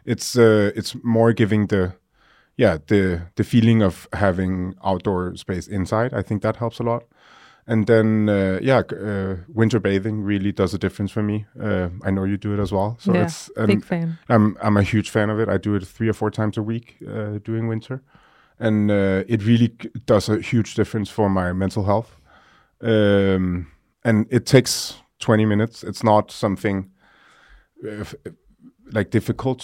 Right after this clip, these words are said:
Speaker 1: to get into your schedule. It's, and it doesn't hurt like a lot of people think it does. And it's, you know, it's not uncomfortable. It actually, I, I'm looking forward to it every time. And, um, yeah, I'm, I, I don't know the, like, the scientific background of it, but I just know it works.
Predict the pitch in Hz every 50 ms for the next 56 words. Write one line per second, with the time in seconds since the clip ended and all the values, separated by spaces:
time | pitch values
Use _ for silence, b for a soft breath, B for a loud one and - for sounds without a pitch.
0 | - - - 117 - 110 104 104 104 98 - 117 110 104 - - - 113 110 -
1 | 127 123 127 131 113 - - - - _ - 107 104 101 92 - _ - 117 104
2 | - 117 101 85 - 104 113 139 - - - - 131 120 123 127 131 120 117 139
3 | - - 143 - - 147 139 - 151 139 147 135 - 135 135 139 151 143 - B
4 | B B B B B B 127 117 113 110 104 - - - 120 127 117 117 113 110
5 | 101 - 120 110 104 107 110 104 - 107 98 - - 120 120 120 110 107 98 95
6 | - - - 113 107 101 101 98 - 104 104 101 104 - 104 107 107 98 92 -
7 | 104 95 - 110 104 110 - - 123 110 110 104 107 107 - 110 104 110 131 b
8 | b b b b b b b b b b - 120 113 110 110 110 110 110 107 104
9 | 101 101 101 98 98 98 95 95 92 - - _ _ _ - 139 143 110 80 85
10 | 107 113 117 110 104 92 - _ - 107 104 110 - - - 110 110 117 123 120
11 | 117 113 110 113 120 117 107 110 98 92 92 87 90 90 90 85 - - 101 95
12 | 95 98 - 117 - _ _ _ b b b - - 107 98 90 - 104 - -
13 | 101 - - 90 90 95 - - 117 117 117 113 117 113 135 139 135 139 117 101
14 | 98 82 101 95 - 104 - 117 117 110 95 85 95 101 92 78 - - - -